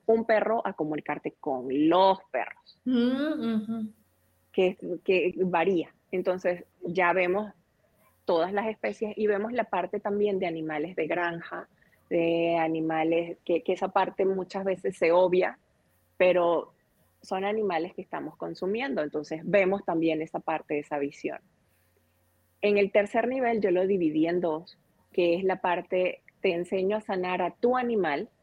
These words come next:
Speaker 1: que ese es el primero, a, a este,
Speaker 2: Ujú.
Speaker 1: porque si
Speaker 2: <laughs>
Speaker 1: tú no te, si, si tú no sanas esa parte, ¿te acuerdas que al principio decía, este,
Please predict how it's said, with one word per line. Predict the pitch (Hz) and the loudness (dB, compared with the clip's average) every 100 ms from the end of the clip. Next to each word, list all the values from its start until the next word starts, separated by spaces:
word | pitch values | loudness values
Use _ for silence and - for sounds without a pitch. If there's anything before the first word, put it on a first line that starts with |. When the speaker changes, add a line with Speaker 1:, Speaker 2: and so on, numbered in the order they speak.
| _ _ _ _ _ - | _ _ _ _ _ -20
Speaker 1:
que | - | -16
ese | 147 151 | -12 -6
es | |
el | 165 | -6
primero, | 160 160 147 131 165 277 _ _ | -4 -4 -2 -4 -6 -10 _ _
a, | - - - _ _ | -12 -12 -12 _ _
a | - | -4
este, | 220 214 202 - | 0 0 0 -4
Speaker 2:
Ujú. | 208 - | -10 -4
Speaker 1:
porque | 190 262 202 | 0 2 4
si | 220 | 4
Speaker 2:
<laughs> | 190 | 4
Speaker 1:
tú | 214 | 4
no | 208 233 | 4 2
te, | 240 214 - - _ | 2 0 0 -14 _
si, | - 262 262 | 0 2 2
si | - 240 | 0 0
tú | 269 | 0
no | 294 349 | -2 -4
sanas | - 277 202 202 214 | -6 -2 0 -2 -4
esa | 208 190 220 | -8 -4 -2
parte, | 226 214 220 220 | 2 0 0 -2
¿te | 208 | 0
acuerdas | 202 254 | -2 -2
que | - | -4
al | 294 | 0
principio | 196 - 202 220 | -2 -2 -2 0
decía, | 220 196 202 185 202 196 | 0 -2 -2 0 0 -2
este, | 170 165 160 139 127 | -4 -10 -4 -4 -4